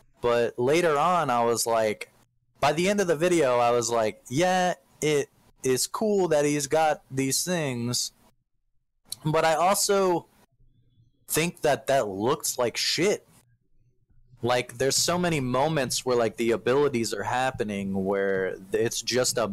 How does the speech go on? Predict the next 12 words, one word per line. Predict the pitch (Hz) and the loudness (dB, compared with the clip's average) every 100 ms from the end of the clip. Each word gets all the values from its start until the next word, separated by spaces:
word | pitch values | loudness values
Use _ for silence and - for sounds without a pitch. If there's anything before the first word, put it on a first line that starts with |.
| - - | -8 -6
jumbled | 117 123 151 131 101 | -2 0 0 0 -2
mess | 101 107 110 131 - - | -4 -2 0 0 -2 -4
of | 113 104 95 | -2 -2 -2
no, | 101 98 104 110 - | -2 0 0 -2 -2
like, | 110 98 - - - _ _ _ _ _ _ _ _ - | -2 -2 -6 -16 -20 _ _ _ _ _ _ _ _ -4
you | 123 143 | 0 2
have | 139 117 | 2 2
no | 120 127 123 | 0 2 2
idea | 127 117 123 113 | 0 0 0 0
what's | 107 113 - | 0 -2 -2
going | 117 113 107 98 | -2 -2 -2 -2
on. | 113 87 | -2 -4